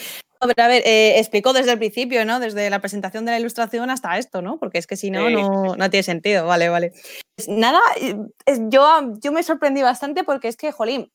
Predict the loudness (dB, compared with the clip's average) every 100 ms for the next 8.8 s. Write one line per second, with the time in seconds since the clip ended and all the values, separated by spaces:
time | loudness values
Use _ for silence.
0 | -12 0 0 2 0 0 -2 -2 0 0
1 | -4 -6 -6 -8 -8 -4 0 2 0 -2
2 | -2 0 -2 -2 -4 -2 -4 -6 -6 -4
3 | -2 -2 -2 -2 -4 -6 -8 -8 -12 -8
4 | -6 -4 -4 -4 -4 -2 -2 -2 0 4
5 | 4 4 0 -4 -4 -2 -2 0 -2 2
6 | 4 4 2 -4 -2 -2 -2 -2 -4 -6
7 | 0 0 0 -6 -4 -2 0 0 -2 -8
8 | -8 -6 -6 -2 2 2 2